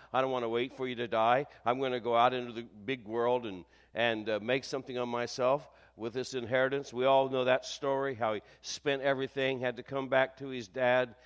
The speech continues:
how he's welcomed by his dad. Really, it's a marvelous ending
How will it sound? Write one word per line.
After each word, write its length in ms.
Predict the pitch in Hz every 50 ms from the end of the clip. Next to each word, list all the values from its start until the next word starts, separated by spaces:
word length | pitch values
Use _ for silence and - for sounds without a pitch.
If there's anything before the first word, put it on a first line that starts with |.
| - _ _
how 200 | - 139 143 147
he's 120 | 147 131
welcomed 460 | 123 120 127 131 131 131 147 135 131 123
by 180 | 127 127 127
his 120 | 127 120 -
dad. 340 | - 135 131 131 131 131 139
Really, 220 | 160 196 185 147
it's 140 | 123 - -
a 40 | 127
marvelous 540 | 127 120 123 135 139 120 113 113 107 - 131
ending 380 | 139 147 147 127 113 104 101